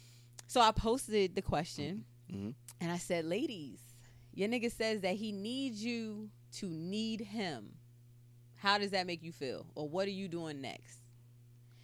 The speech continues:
Speaker 1: And these motherfuckers, <sighs> ladies,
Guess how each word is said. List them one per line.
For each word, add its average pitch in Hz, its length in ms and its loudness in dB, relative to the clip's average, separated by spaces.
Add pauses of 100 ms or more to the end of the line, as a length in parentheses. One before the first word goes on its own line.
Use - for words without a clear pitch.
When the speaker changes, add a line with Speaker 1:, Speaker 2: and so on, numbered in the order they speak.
(240)
Speaker 1:
And 175 100 -8
these 247 200 -2
motherfuckers, 151 600 -6 (640)
<sighs> - 640 -20
ladies, 180 200 -8